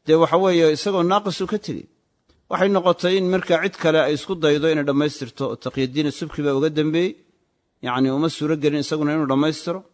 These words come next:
Yacni, waxa weeye, dabeedna Mutiici ayaa markaa waxa dhammaystiray.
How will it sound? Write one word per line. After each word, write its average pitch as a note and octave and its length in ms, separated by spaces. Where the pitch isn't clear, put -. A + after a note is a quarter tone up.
Yacni, C3+ 280
waxa C3+ 160
weeye, D3 100
dabeedna C#3+ 360
Mutiici D#3+ 520
ayaa D#3+ 220
markaa D#3 220
waxa C#3 160
dhammaystiray. B2+ 580